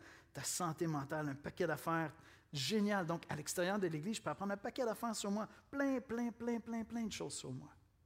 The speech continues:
Mais si je n'ai pas appris à me découvrir à la lumière de la personne de Dieu, je vais passer à côté des éléments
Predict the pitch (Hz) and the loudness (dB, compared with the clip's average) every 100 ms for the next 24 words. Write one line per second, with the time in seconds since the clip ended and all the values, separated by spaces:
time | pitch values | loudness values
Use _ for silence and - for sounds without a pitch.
0 | _ - - _ _ - - - - - | _ -20 -20 _ _ -20 -20 -20 -20 -4
1 | 151 - - 226 214 190 190 220 220 180 | -2 0 0 2 4 4 2 -2 0 -2
2 | - - 208 - 143 147 143 160 196 190 | -4 -6 -6 -4 -2 0 0 -2 -4 -6
3 | 151 151 165 151 131 - - - - 143 | -6 -4 -2 -2 -4 -8 -20 -20 -6 -2
4 | 143 151 160 165 175 151 135 131 - 131 | -2 0 0 0 0 0 -2 -2 -6 -6
5 | - 156 151 135 120 123 156 208 - _ | -4 -2 0 -2 -4 -8 -10 -10 -16 _
6 | _ _ _ - - - - _ - - | _ _ _ -20 -20 -20 -20 _ -20 -20
7 | - - 117 139 151 - 208 196 - 226 | -20 -10 -2 0 0 2 2 2 -2 0
8 | 175 143 151 147 170 151 139 139 147 | -2 -2 -4 0 -2 0 0 0 0